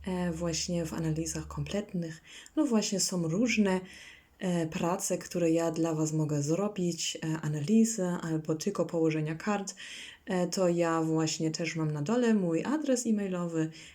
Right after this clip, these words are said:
jak Ty się interesujesz, e, takim położeniu na przykład, albo jak macie jakiś problem i to też możecie mi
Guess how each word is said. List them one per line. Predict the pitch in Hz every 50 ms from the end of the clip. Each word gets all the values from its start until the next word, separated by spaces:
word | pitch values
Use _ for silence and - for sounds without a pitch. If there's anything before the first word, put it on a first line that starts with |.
| - -
jak | 170 165 165 170 170 165 - - - - -
Ty | - - 202 180
się | - 175 170 160
interesujesz, | 160 156 151 - 156 156 151 - - 247 254 240 226 202 190 180 - - - - - - - - - - _ _ _ -
e, | 180 170 160 156
takim | 156 156 175 165 - - - - 165 165 160 156 156 151 151 147 147
położeniu | 147 - 208 240 254 240 208 175 170 165 160 160 156 156 156 156 160 160 - - -
na | 165 156 156
przykład, | 156 - - - 226 226 - 170 160 175 226 226 - - - - _ _ _ - - - - - - - - _ -
albo | 214 240 302 302 254
jak | 214 175 175 180
macie | 202 226 254 247 - 208 175
jakiś | 175 - - - -
problem | - - - 254 233 202 175 156 151 202 226 - - - - - -
i | 185 180 175 170
to | - 214
też | - 220 -
możecie | 175 170 165 170 160 160 - 165
mi | 160 156 160 156 156